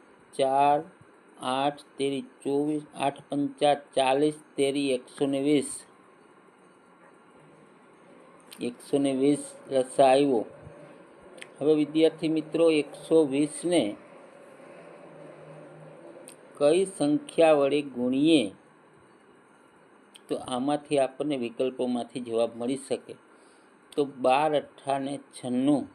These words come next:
એટલે કે નવસો સાઠ આપણો જવાબ મળશે, જે વિકલ્પ નંબર બીમાં આપેલો છે. છઠ્ઠો પ્રશ્ન છે વિદ્યાર્થી મિત્રો,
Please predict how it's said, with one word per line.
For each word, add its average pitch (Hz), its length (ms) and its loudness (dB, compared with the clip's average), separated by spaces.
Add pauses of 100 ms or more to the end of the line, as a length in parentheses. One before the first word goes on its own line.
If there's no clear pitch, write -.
(1600)
એટલે 131 300 -8
કે 135 180 -8
નવસો 123 560 -4
સાઠ 131 600 -2 (1040)
આપણો 123 280 -6
જવાબ 117 380 0
મળશે, 123 560 -4 (380)
જે 123 100 -6
વિકલ્પ 110 420 -6
નંબર 113 320 -6
બીમાં 107 500 -8 (260)
આપેલો 107 440 -8
છે. - 180 -20 (1600)
છઠ્ઠો - 380 -2
પ્રશ્ન 147 460 -2
છે 151 200 -4
વિદ્યાર્થી 143 460 -2
મિત્રો, 127 400 -2